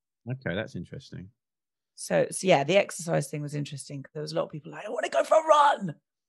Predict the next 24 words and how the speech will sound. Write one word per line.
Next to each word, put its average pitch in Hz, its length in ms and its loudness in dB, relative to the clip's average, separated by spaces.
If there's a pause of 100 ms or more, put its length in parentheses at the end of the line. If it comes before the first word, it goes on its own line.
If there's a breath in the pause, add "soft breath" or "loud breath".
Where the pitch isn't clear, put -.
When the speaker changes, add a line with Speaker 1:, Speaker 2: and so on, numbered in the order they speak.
(100)
Speaker 2:
No, 214 140 10
Speaker 1:
Mm. 175 220 0
Speaker 2:
<laughs> - 100 -20
not 294 240 -2 (200)
allowed 214 80 -10
to - 60 -16 (100)
go 202 60 2
for - 160 -6
a 165 40 -6
run. 160 360 2 (480 soft breath)
The 180 80 -2
most 185 260 2
we 175 100 -4
could 160 160 -8
do 170 180 0
was 160 120 -2
do 156 140 -4
a 156 60 -4
walk 156 340 -4
on 151 80 -8
the 151 60 -8
Seven 147 260 -6
Sisters, 143 500 -10
beautiful - 560 -12